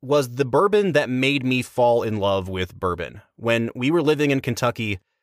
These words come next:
the first distillery tour that I ever did was Woodford Reserve, and at the end of that tour, they gave you a small sample of, you know, regular Woodford, and then they gave you a small sample of Double Oaked. And Woodford is not the first distillery ever to do a barrel-finished whiskey,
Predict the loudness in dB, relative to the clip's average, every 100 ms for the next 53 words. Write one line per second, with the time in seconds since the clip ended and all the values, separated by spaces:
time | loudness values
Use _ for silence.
0 | _ _ _ -4 0 0 0 -4 -12 -6
1 | -4 0 2 2 0 0 2 4 4 4
2 | 2 0 0 0 -2 -4 -4 -4 -4 0
3 | 2 2 -2 -4 -4 0 2 2 0 0
4 | -2 2 2 0 _ _ _ 0 0 2
5 | 0 2 2 2 0 0 2 2 2 0
6 | 0 -2 _ _ -4 0 0 2 2 0
7 | 0 -2 0 -2 -2 -4 -4 -2 -2 -2
8 | -4 -4 -2 -2 -2 -2 -4 -4 -4 -2
9 | -2 0 -4 -6 -14 -20 _ _ _ _
10 | _ _ -2 2 2 0 -4 _ _ -4
11 | -2 -2 0 0 2 2 2 0 -6 0
12 | 0 0 -6 -12 -16 _ -8 -4 -2 0
13 | 2 0 0 0 0 -2 -2 -4 -4 -2
14 | -2 -2 0 0 0 -2 2 4 2 0
15 | -2 -2 0 -4 -4 -4 -4 -10 -20